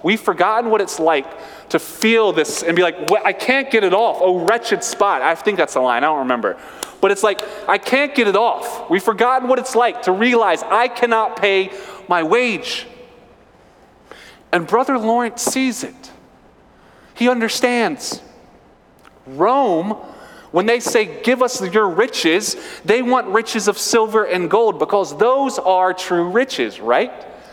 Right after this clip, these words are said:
Those are the riches of those in power, those who can pay their wage. Rome can take care of themselves. And Lawrence is saying, No, no, no, you don't understand true riches.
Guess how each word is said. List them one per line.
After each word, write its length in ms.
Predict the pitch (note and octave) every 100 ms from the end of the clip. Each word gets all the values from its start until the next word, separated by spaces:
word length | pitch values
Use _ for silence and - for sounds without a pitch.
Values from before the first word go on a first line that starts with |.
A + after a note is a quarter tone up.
| - - - - - -
Those 240 | A#3 C4
are 60 | B3+
the 100 | A#3+
riches 300 | A#3 A#3 G#3
of 120 | F#3+
those 340 | G#3+ G#3+ G#3+ - - - - -
in 140 | E3 E3
power, 560 | - - D3+ C3+ A2+
those 400 | G#2+ F3+ A3 G#3
who 100 | G#3
can 180 | G3 F3
pay 480 | - - F#3+ F#3+ F#3
their 260 | D#3 D#3
wage. 600 | D3+ C3+ C3 A#2+ G#2+ - - - - - -
Rome 460 | D3 F3+ C4+ D#4
can 160 | - A3+
take 260 | A3 A3 A3
care 220 | A3 G#3+
of 80 | G3
themselves. 600 | G3 G3 A3+ A3 G#3 - - -
And 200 | F#3 F#3+
Lawrence 280 | G#3 C4+ C4
is 80 | A3
saying, 220 | A3 G3+
No, 80 | G#3+
no, 100 | G#3+
no, 100 | G3
you 180 | F3+ A#3+
don't 200 | B3+ F3
understand 560 | D3 B2 - C#3+ D3+
true 180 | C#3 A2+
riches. 520 | G#2+ F#2+ - - -